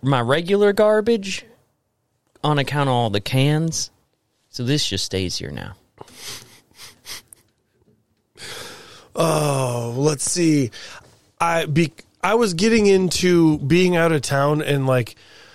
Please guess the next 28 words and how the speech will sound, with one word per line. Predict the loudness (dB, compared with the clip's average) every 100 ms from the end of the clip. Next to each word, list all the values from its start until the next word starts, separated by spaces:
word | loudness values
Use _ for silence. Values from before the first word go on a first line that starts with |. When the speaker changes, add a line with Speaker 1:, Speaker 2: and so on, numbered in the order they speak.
| -20 -20 _
Speaker 2:
I | -2
haven't | 0 2 2
been | 2 2
to |
therapy | 0 0 2 0 0 2 4 2 0 -4
in | -2 0
several | 0 0 2
months | 2 2 0 -2
because | 0 0 2 2 2
I'm | 2
like, | 2 0 -2
when | -4 0 2
I'm | 2
home | 2 2 4
on | 2
the |
weekends, | 4 2 4 2 0 -2
the | 0
last | 0 0 0
thing | 2
I | 4
wanna | 4 4 2
do | 2 0
is | 2
go | 2 2
to | 0
therapy. | 0 0 0 0 -2 -2 -4 _ _ _ _ _ _ _ _ -4
And | 0 2 0